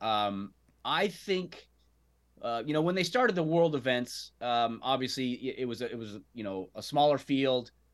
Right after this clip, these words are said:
more elite field, um, but there was a way in, and that's the great, we talked about earlier. There is a way into these events, and it's very simple. Play better. Um, and I, that can be harsh. I know that can be harsh,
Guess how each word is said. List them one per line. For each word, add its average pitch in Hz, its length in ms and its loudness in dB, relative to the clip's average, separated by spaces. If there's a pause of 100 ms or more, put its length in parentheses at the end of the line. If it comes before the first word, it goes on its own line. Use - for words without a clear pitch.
(160)
more 139 240 2
elite 135 320 0
field, 120 480 -2 (360)
um, 107 600 0 (400)
but 160 160 -2
there 175 120 4
was 160 120 2
a 156 80 4
way 175 220 2
in, 135 400 -2 (300)
and 127 100 -2
that's 170 200 -2
the 180 120 -4
great, 143 360 -2
we 139 100 0
talked 156 260 -2
about 139 180 2
earlier. 131 260 0 (120)
There 139 260 -2
is 143 140 -2
a 131 80 0
way 151 560 0 (180)
into 143 420 0
these 117 280 -4
events, 101 540 -6 (360)
and 123 120 -4
it's 104 120 -10
very 139 440 0
simple. 120 580 -6 (480)
Play 127 340 0
better. 85 320 -6 (680)
Um, 101 280 0
and - 20 -4
I, 113 280 0
that 117 180 0
can 127 120 -6
be 131 80 -4
harsh. 139 600 0
I 107 100 0
know 127 280 2
that 156 180 -2
can 135 120 -6
be 123 80 -6
harsh, 117 480 -2